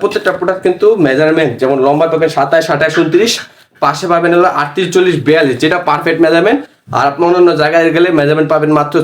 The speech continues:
ছাব্বিশ, সাতাশ, আঠাশ। আমরা কিন্তু দিচ্ছি সাতাশ, এই সাতাশ, আঠাশ, ঊনত্রিশ, যেটা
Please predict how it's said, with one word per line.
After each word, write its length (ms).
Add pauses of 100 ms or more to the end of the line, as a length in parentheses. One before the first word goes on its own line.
ছাব্বিশ, 440 (120)
সাতাশ, 400
আঠাশ। 220 (100)
আমরা 140
কিন্তু 200
দিচ্ছি 220 (440)
সাতাশ, 360 (320)
এই 100 (380)
সাতাশ, 320 (120)
আঠাশ, 160 (100)
ঊনত্রিশ, 280
যেটা 140